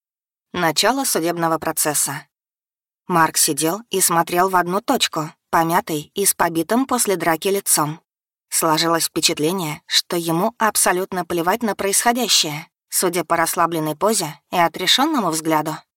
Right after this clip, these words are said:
Зато сидящая за его спиной мать не могла найти себе места, постоянно поправляя одежду и прическу. Рядом с ними суетился человек в деловом костюме, защитник, предоставленный государством. Вуд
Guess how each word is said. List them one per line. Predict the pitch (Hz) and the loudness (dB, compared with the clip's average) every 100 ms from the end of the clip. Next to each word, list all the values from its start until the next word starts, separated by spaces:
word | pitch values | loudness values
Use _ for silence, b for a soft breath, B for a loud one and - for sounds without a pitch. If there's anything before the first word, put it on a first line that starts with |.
| _ _ _ _ - | _ _ _ _ -4
Зато | 165 165 - 165 | 0 0 0 -2
сидящая | - 156 165 - 190 | -2 2 2 2 0
за | 156 | 0
его | 165 160 170 | 2 2 0
спиной | - 165 156 | 0 0 0
мать | 151 202 - - - | 2 0 -2 -6 -4
не | 185 | 0
могла | 175 170 160 185 | 2 2 2 2
найти | 196 180 190 | 0 -4 -2
себе | - 196 | 0 0
места, | 220 254 - 160 156 - _ | 2 2 0 -2 -4 -10 _
постоянно | 190 165 180 170 175 170 | -2 0 0 2 2 0
поправляя | 165 165 170 165 170 156 | -2 -2 0 2 0 0
одежду | - 165 180 208 185 156 - - | -2 0 2 2 0 -4 -6 -4
и | 190 | -2
прическу. | 180 208 - 254 - 151 151 _ _ _ _ _ | 0 0 2 0 -2 -6 -8 _ _ _ _ _
Рядом | 185 170 165 160 | -2 0 2 0
с | 156 | -2
ними | 165 170 | -2 -2
суетился | 151 170 160 175 - | 0 0 0 0 0
человек | 160 165 156 156 175 | 0 2 2 2 0
в | |
деловом | 175 170 160 170 | 2 4 4 2
костюме, | 170 226 - 214 156 151 - _ | 0 -2 -2 -4 -4 -10 -16 _
защитник, | 226 220 233 - 196 - 160 - | -2 0 2 2 0 -4 -8 -6
предоставленный | 170 170 - 196 226 269 226 | -2 0 2 0 2 2 2
государством. | 170 170 160 151 - - 151 160 _ _ _ _ _ - | 0 -2 0 0 0 -2 -4 -6 _ _ _ _ _ -2
Вуд | 160 165 - | 0 0 -4